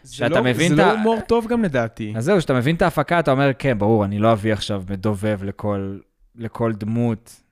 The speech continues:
Speaker 2: במיוחד
Speaker 1: זה לא
Speaker 2: שאתה עובד עם
Speaker 1: אבטר, אחי.
Speaker 2: מדובבים
Speaker 1: זה
Speaker 2: שהם
Speaker 1: לא אבטר.
Speaker 2: ברמה גבוהה, המדובבים של אבטר באנגלית זה מדובבים שהם A-ליסט, כאילו שמקבלים כסף, זה
Speaker 1: ממש.
Speaker 2: שחקנים, אחו שרמוטה.
Speaker 1: שחקנים רצח, אחי, זה, זה לא מתאים להם.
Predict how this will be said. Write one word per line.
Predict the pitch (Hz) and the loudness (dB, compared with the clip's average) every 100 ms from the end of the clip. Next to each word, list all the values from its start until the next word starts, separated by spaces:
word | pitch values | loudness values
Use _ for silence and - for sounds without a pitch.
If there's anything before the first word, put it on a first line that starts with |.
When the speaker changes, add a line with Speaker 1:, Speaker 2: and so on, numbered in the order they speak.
| - _ - | -20 _ -12
Speaker 2:
במיוחד | 113 131 175 | -4 -2 2
Speaker 1:
זה | |
לא | 131 | 4
Speaker 2:
שאתה | 139 - | 4 4
עובד | 139 147 | 2 2
עם | - | 2
Speaker 1:
אבטר, | 110 131 | 2 2
אחי. | 120 | 2
Speaker 2:
מדובבים | 113 131 143 123 | 2 2 0 0
Speaker 1:
זה | |
Speaker 2:
שהם | 117 107 | 0 2
Speaker 1:
לא | 120 131 127 | 2 2 0
אבטר. | 120 117 107 98 98 | -2 -6 -8 -10 -16
Speaker 2:
ברמה | - 123 110 123 | -14 -8 -6 -6
גבוהה, | 117 110 113 117 98 85 | -8 -2 2 4 2 -4
המדובבים | 71 110 110 107 120 | -10 -6 -4 -2 -4
של | 117 | -2
אבטר | 113 120 117 101 98 - - | 0 0 -2 -4 -8 -18 -14
באנגלית | 98 98 117 127 | -12 -2 0 0
זה | 101 | -2
מדובבים | 98 98 95 113 110 | -8 -8 -6 -4 -4
שהם | 101 90 - | -8 -12 -10
A-ליסט, | 107 117 117 104 - - | -8 -6 -8 -12 -18 -18
כאילו | 104 | -16
שמקבלים | 95 92 90 101 104 - _ _ _ _ - | -16 -18 -14 -12 -12 -16 _ _ _ _ -6
כסף, | 123 117 90 | -6 -6 -10
זה | - - 107 | -18 -18 -12
Speaker 1:
ממש. | 117 143 90 | -6 -4 -2
Speaker 2:
שחקנים, | 107 139 110 | 0 0 0
אחו | 92 117 | -4 -10
שרמוטה. | 107 101 95 113 131 | -10 -10 -8 -8 -8
Speaker 1:
שחקנים | 151 | -6
רצח, | 185 - 131 | -6 -6 -6
אחי, | 123 143 175 | -6 0 2
זה, | 131 123 - _ - - - _ - - _ _ _ - | 4 2 0 _ -20 -20 -20 _ -18 -18 _ _ _ -18
זה | 110 | -10
לא | 123 | -6
מתאים | 151 123 104 | -6 -6 -6
להם. | 95 | -8